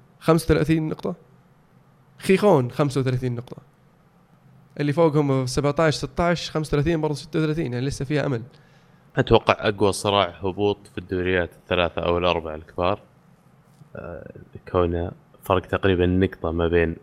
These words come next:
Speaker 2: مركز ستاش إلى تسعتاش، بتكون آخر مباراتين أو آخر جولتين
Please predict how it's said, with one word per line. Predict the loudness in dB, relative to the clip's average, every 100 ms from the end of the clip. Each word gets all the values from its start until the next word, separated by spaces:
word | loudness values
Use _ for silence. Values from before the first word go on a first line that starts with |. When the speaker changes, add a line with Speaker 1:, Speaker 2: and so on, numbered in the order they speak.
| -8
Speaker 2:
مركز | -8 -4 -4 -2
ستاش | -4 -4 -2 -2 -2
إلى | -2 -6
تسعتاش، | -4 -4 -4 -2 0 0 -4 -8 _ _ _ _ -6
بتكون | -2 2 4
آخر | 2 -2 -8 -12 -18 _ _ -6
مباراتين | 2 2 2 -2 -2
أو | 0 -2
آخر | -2 -4
جولتين | 0 0 2 0 0